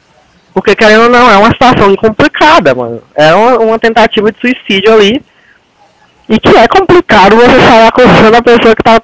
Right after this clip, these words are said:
quase morrendo. M-, mas eu acho que a Beck tinha mais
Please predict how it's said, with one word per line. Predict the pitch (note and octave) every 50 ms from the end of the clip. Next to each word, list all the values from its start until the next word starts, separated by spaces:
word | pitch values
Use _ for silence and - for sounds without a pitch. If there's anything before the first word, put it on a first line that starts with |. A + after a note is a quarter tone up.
| _ _ _
quase | - G#3+ F#3+ F#3+ G3 G3+
morrendo. | G#3 G#3 A#3 B3+ C4 A#3+ G#3+ G3+ F#3+ E3 C#3 - - - - - - - - - _ _ -
M-, | D3+ D#3+ D#3+ D#3+ D#3 D3+ C3+ -
mas | D3 D3 D#3+ E3 F3 F3 G3+ A3 G3 D#3 C#3 C3 B2 - - - - - _ _ _ _ _ _ _ _ _ _ _ _ _ _ _ _ _ _ _ _ _ _ _ _ _ _ _ _ _ _ _ - - - - - - - _ _ _ _ _ _ _ _ _ _ _ _ _ _ _ _ _ _ _ _ _ _ _ _ _ _ _ _ _ _ _ _ _ _ _ _ _ _ _ _ _ _ _ - E3+
eu | F3+ F3+ E3
acho | D#3+ D#3+ D#3 -
que | F3
a | D#3 D3
Beck | D3 D3+ - -
tinha | - - - E3 D#3 D3+ C3+ -
mais | C#3 C#3+ D3 D3 D3+ D3+